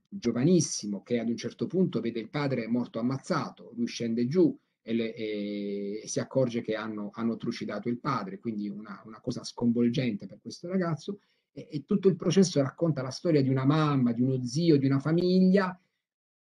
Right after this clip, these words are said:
che, eh, di fronte a questo evento gestiscono e manipolano la relazione con questo ragazzo, facendogli credere che la sua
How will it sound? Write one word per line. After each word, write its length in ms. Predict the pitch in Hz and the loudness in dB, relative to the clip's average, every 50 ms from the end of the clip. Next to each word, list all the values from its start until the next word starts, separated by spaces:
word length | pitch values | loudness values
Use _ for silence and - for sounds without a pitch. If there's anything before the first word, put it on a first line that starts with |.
| _ | _
che, 440 | _ - 185 196 214 214 190 - - _ | _ 4 6 8 8 6 4 2 0 _
eh, 500 | - - 127 123 120 120 117 120 117 113 | -6 0 2 2 4 2 2 0 -2 0
di 140 | 123 135 | 0 0
fronte 320 | 135 - 208 233 220 - - | 2 4 6 6 6 6 4
a 80 | 170 | 4
questo 300 | - 185 180 160 - - | 4 4 2 4 4 4
evento 580 | 196 196 202 208 208 214 220 208 202 - 202 185 | 4 6 6 4 4 4 2 0 0 2 2 2
gestiscono 840 | 147 139 170 156 - - - 214 202 - - - - 139 135 131 131 | 4 6 4 4 2 -2 0 0 0 0 0 -2 -2 -2 -2 0 0
e 40 | 131 | 2
manipolano 680 | 139 156 196 233 214 - - 123 127 123 117 113 117 120 | 4 6 6 6 6 6 4 0 -2 -2 -2 -4 -4 -4
la 80 | 120 | -4
relazione 500 | 120 120 127 123 120 - - 175 156 147 | -2 -2 -4 -4 -6 -4 -2 0 0 2
con 140 | 135 143 139 | 0 0 -2
questo 260 | 139 151 135 - 170 | -2 -4 -4 -2 -2
ragazzo, 540 | 165 175 165 175 180 180 180 165 - 202 185 | -2 0 0 0 2 2 0 0 0 -2 -2
facendogli 500 | - 156 147 - 160 156 151 143 139 156 | -2 -2 -2 0 2 2 2 2 0 -2
credere 540 | 151 - 160 156 156 151 165 160 165 160 160 | 0 0 2 2 2 2 2 0 0 -2 -2
che 220 | - 143 143 143 | -2 0 2 2
la 140 | 143 139 135 | 2 0 0
sua 480 | 135 - - - 196 196 165 139 127 | -4 -10 -8 -2 0 2 2 0 -2